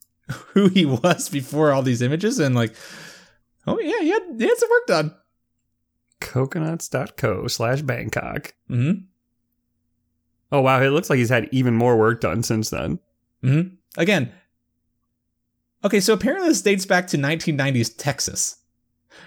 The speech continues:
Speaker 1: where ch-, the biggest risk seems to be getting goofy-looking results <laughs> rather than fab abs.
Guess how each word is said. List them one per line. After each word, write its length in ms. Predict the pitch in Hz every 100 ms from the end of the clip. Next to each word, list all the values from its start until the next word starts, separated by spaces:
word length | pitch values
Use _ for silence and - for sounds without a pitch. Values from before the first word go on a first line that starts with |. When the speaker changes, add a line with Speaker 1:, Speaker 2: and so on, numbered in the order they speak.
| _
Speaker 1:
where 240 | 147 151
ch-, 120 | - 208
the 260 | 151 151 135
biggest 380 | 170 190 233
risk 320 | 170 180 180 -
seems 200 | 156 -
to 60 |
be 120 | 143 139
getting 380 | 147 139 117
goofy-looking 720 | 113 151 180 185 156 147 143 135
results 460 | 123 139 127 -
<laughs> 20 |
rather 220 | 117 - - -
than 120 | 175 143
fab 420 | - 123 120 107 107 151
abs. 440 | 139 175 -